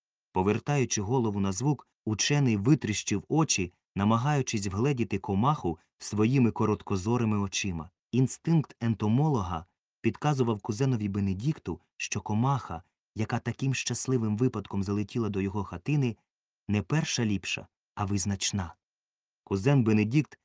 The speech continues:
застиг, дослухаючись. Сонячні промені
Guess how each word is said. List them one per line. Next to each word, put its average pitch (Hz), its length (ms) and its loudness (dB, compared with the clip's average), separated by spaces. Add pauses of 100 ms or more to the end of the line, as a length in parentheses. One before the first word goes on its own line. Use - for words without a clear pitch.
(140)
застиг, 120 600 0
дослухаючись. 95 920 -8 (400)
Сонячні 117 600 0
промені 113 540 0